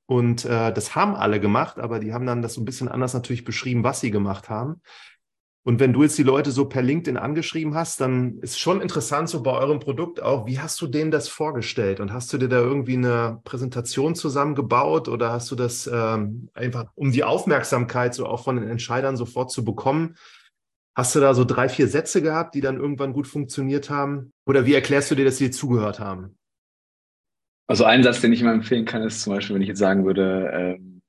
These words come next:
Speaker 2: liebe Jasmin oder lieber Martin, ähm, wie würde denn jetzt dieser Termin für euch zum Erfolg führen, ne? Was würdet ihr euch wünschen? So, und dann frage ich direkt frei raus, hey,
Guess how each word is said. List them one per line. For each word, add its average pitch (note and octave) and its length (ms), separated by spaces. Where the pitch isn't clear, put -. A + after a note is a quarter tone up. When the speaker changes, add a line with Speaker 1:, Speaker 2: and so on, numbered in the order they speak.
Speaker 2:
liebe G2 140
Jasmin G2+ 400
oder F#2+ 180
lieber F2+ 220
Martin, G2 680
ähm, - 280
wie B2+ 200
würde A#2 200
denn G#2 160
jetzt - 240
dieser C#3 320
Termin G2 580
für F#2+ 220
euch F2 300
zum F#2+ 120
Erfolg - 540
führen, - 380
ne? G#2+ 160
Was F#2 260
würdet F#2 300
ihr E2 120
euch - 220
wünschen? - 440
So, - 80
und - 220
dann C#2 200
frage - 300
ich - 80
direkt - 300
frei D#2+ 300
raus, D#2 400
hey, D#2+ 240